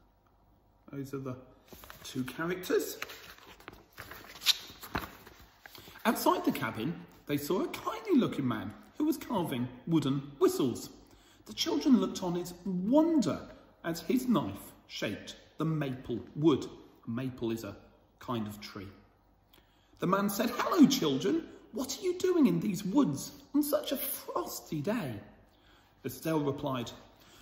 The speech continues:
"We are looking for meat with which to find,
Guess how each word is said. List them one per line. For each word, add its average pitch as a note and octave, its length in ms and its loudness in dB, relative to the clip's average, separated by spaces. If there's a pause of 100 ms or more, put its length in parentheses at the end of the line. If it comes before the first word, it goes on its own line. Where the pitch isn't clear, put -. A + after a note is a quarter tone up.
(220)
"We G#3+ 180 -6
are B3+ 100 2
looking C4 420 4
for - 160 0
meat A#3 640 2 (520)
with F3+ 140 0
which E3 300 0
to G#3 100 0
find, F#3 400 -2